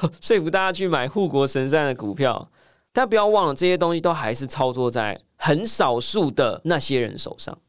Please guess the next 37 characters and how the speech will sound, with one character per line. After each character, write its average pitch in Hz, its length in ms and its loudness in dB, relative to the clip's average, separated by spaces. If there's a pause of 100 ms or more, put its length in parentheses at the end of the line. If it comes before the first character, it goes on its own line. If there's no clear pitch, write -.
(640)
那 160 180 2
我 139 200 2
希 165 240 2
望 165 200 4
我 117 120 -4
自 135 160 -6
己 117 160 -6
可 120 280 0
以 117 400 -4 (440)
从 120 560 -4
晚 135 340 0
期 120 300 -4
追 165 260 0
随 123 260 0
者 117 380 -2 (100)
开 135 320 -4
始 110 220 -8
变 120 300 -2
成 104 360 -10
共 165 220 0
同 113 240 -6
幻 127 240 -4
想 87 260 -8
的 - 320 -6
早 101 200 -4
期 107 420 -10
追 131 240 0
随 107 180 -4
者。 - 240 -8 (460)
那 151 200 0
如 143 180 2
果 165 200 4
运 165 160 -2
气 147 240 0
好 107 220 -2
的 - 100 -8
话， 123 380 -4